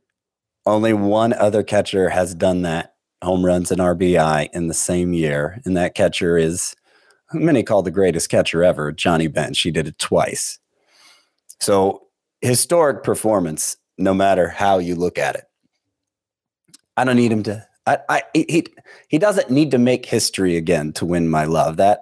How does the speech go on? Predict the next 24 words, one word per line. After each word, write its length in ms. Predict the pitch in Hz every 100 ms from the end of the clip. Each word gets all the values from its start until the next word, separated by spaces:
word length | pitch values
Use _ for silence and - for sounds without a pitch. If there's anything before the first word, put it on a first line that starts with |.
| 92
that 240 | 104 101
was 220 | 101 95
the 100 | 104
grand 360 | 92 95 92 87
gesture. 540 | 92 90 - 90 87
We 140 | 95 92
don't 220 | 98 92
need, 400 | 95 92 92 95 _ -
we 100 | 98
don't 220 | 107 95
need 260 | 101 98
grand 320 | 92 92 90 82
gestures 460 | 90 - - 85
anymore, 380 | 82 82 76 78
Salvador 480 | - 78 76 78 76
Perez. 500 | - 71 - 73 78
We 120 | 82
just 360 | 82 98 95 80
need 340 | 87 80 80
you 200 | 78 73
to 160 | - 73
do 280 | - 76
your 180 | 71 -
thing. 420 | - 76 64 57